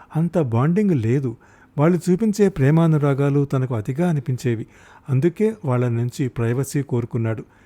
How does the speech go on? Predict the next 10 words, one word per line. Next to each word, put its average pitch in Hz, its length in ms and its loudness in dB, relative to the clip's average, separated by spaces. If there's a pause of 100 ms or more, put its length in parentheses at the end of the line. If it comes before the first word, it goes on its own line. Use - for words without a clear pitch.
(240)
సొంతూళ్ళో 202 580 2
ఉద్యోగం 139 520 0
వచ్చినా 127 380 -2
ఇలా 131 360 0
ఇంకో 123 400 0
ఊరికి 151 360 -2
మార్పించుకుని 123 680 -4
వచ్చాడు. 107 360 -8 (560)
అతని 117 320 -4
తల్లిదండ్రులు 120 840 -4